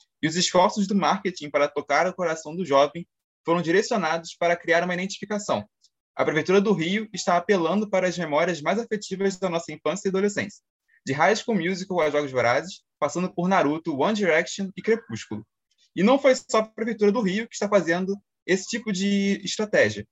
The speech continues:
A Prefeitura de Sobral, no Ceará, resolveu apelar para a R B D para convocar os jovens de vinte e dois e vinte e três anos.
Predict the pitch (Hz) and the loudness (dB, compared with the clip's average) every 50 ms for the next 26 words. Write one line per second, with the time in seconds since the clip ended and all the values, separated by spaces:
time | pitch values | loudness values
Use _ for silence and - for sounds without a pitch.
0 | _ _ _ _ _ _ - 131 127 - _ _ _ _ - - _ - 160 147 | _ _ _ _ _ _ -6 -6 -6 -6 _ _ _ _ -20 -14 _ -8 -8 -8
1 | 139 - - 196 202 202 202 170 185 - - 240 240 208 127 127 147 175 175 143 | -8 -4 0 2 4 4 4 4 0 0 2 4 4 4 6 6 4 4 4 0
2 | 135 - _ _ _ _ - 139 135 - 175 170 160 139 127 135 151 160 165 170 | -2 -8 _ _ _ _ -10 -8 -4 0 2 2 4 4 4 2 0 0 -2 -4
3 | 165 175 165 143 160 175 175 175 185 170 156 151 175 175 - 170 151 151 196 220 | -4 -6 -8 -4 -2 -2 -2 0 0 0 0 0 -2 0 0 2 4 4 4 2
4 | 233 202 220 208 165 135 139 160 202 - _ _ _ - 190 185 180 196 196 190 | -2 -2 -4 -4 -2 -2 -6 -6 -6 -10 _ _ _ -2 0 2 2 2 2 2
5 | 185 180 175 180 180 170 170 160 160 170 170 147 160 143 156 202 220 220 208 165 | 4 4 2 4 2 2 2 0 0 0 -4 -6 -6 -6 -6 -6 -4 -4 -2 -2
6 | 160 156 185 202 - - - 160 156 185 - - 190 190 196 156 127 101 101 101 | -2 0 -2 -2 -2 -4 -8 -8 -6 -6 -6 -2 0 0 0 0 -2 -4 -4 -8
7 | 104 - - _ | -12 -16 -20 _